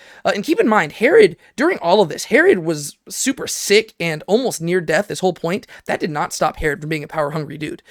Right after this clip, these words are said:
Uh, Herod was just a nasty individual, and Archelaus was not much better. And therefore, Joseph's like, "You know what? I don't really want to go back to that region." So after being warned by God in a dream, look at that, once again, another dream.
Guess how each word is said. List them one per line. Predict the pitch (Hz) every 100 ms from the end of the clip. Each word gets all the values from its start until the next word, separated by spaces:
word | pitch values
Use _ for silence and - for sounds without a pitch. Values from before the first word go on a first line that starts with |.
| - - -
Uh, | - 165 147 - -
Herod | 254 294 190
was | 160
just | 151 -
a |
nasty | 160 170 175 190 - 175
individual, | 156 156 151 - - _
and | - 190
Archelaus | 214 214 214 254 -
was | 165
not | 165 196
much | 180 180
better. | - 170 - - _ _ -
And | 160 160
therefore, | 208 - 311 254 190 180 _ _ _ 165
Joseph's | 180 196 190 170
like, | 165 165 -
"You | -
know | 277
what? | 285 285 - -
I | - 277 277 277 277 202 170
don't | 160 226 220
really | 190 202 180
want | 185 180
to |
go | 165
back | 175 170
to | 170
that | 226 302
region." | 147 151 - - _ _ _ _ _
So | - - 190 214
after | 170 196 226
being | 208 208 175
warned | 180 233 226
by | 233 240
God | 180 170 185
in | 185
a | 220
dream, | 180 294 226 208
look | 156 170
at | -
that, | 165 170
once | 156 175
again, | 190 175 175
another | 151 147 156 185 202
dream. | 226 247 165 180